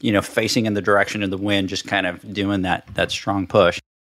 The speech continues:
So I talked to my buddy Justin, and he does stuff in Dallas, and he's like, "Man,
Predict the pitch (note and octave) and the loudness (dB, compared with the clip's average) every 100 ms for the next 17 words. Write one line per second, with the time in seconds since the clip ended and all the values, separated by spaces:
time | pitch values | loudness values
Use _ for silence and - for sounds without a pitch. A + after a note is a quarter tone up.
0 | _ _ _ - G#2+ G2+ A2+ A#2 G#2 F2 | _ _ _ 0 0 2 2 2 0 4
1 | A2 G#2 F#2 F#2+ G#2+ G2+ - G2 F#2+ F#2+ | 6 6 2 2 2 2 0 -2 0 -2
2 | F#2+ G2 G2 - G#2 G2 G2 F2+ G2 F#2+ | -4 0 0 2 2 2 0 0 2 4
3 | F#2+ - F#2 G2 F2+ F2 E2 - F2+ F2 | 2 0 0 0 2 2 0 -2 0 0
4 | F2+ F2+ | 0 -4